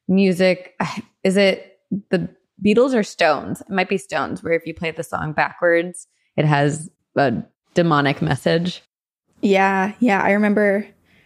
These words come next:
Speaker 2: Or was it, was that Kurt Cobain?
Speaker 1: I, I bet there were a bunch.
Speaker 2: Here's the thing. There, I think there's so many of them. I think there's, like,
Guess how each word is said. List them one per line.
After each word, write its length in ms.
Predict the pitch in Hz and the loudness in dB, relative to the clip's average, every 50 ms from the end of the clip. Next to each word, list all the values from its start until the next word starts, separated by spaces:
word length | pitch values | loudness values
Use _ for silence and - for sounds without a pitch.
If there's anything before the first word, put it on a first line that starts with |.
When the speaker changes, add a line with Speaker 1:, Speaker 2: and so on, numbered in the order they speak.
| _ _ | _ _
Speaker 2:
Or 120 | - 220 240 | 0 2 2
was 160 | 247 247 269 | 2 2 2
it, 260 | 262 254 247 240 - - - _ _ _ _ _ _ _ _ _ _ _ _ _ _ _ _ _ _ _ - | 0 0 -2 -4 -10 -14 -20 _ _ _ _ _ _ _ _ _ _ _ _ _ _ _ _ _ _ _ -4
was 100 | 226 220 | -2 0
that 140 | 233 226 226 | 0 0 0
Kurt 180 | - 233 220 - | -2 -2 -2 0
Cobain? 480 | 247 233 202 - - 214 262 302 359 381 - - - _ _ _ _ _ _ | 0 0 0 0 0 0 0 -2 -4 -6 -12 -18 -20 _ _ _ _ _ _
Speaker 1:
I, 200 | - 160 165 160 - - | -2 -2 -2 -2 -2 -2
I 100 | 170 165 | 0 0
bet 220 | 180 175 170 175 | 0 0 0 0
there 100 | 180 165 | 0 2
were 160 | 160 160 151 | 2 2 2
a 60 | 147 | 0
bunch. 440 | - 147 - 101 - - - - - | 0 -2 -2 -2 -4 -6 -8 -8 -4
Speaker 2:
Here's 180 | - 359 359 349 | -2 0 0 0
the 60 | 330 | 0
thing. 300 | 220 269 277 220 151 202 | 0 0 -2 -2 -2 -2
There, 140 | - - - | -2 0 0
I 80 | 220 220 | 0 0
think 200 | 220 285 320 320 | 0 -2 -2 0
there's 200 | 339 311 269 - | 0 -2 -2 -4
so 300 | - - - 220 202 196 | -6 -4 -2 -2 0 0
many 300 | 196 196 180 175 180 175 | 0 0 0 0 0 -2
of 120 | 160 - - | -2 -4 -4
them. 160 | - - - - | -6 -4 -2 -2
I 60 | 226 | 0
think 160 | 208 233 226 | 0 0 0
there's, 180 | 233 226 226 - | 0 -2 -2 0
like, 240 | 202 170 160 - | -2 -4 -4 -6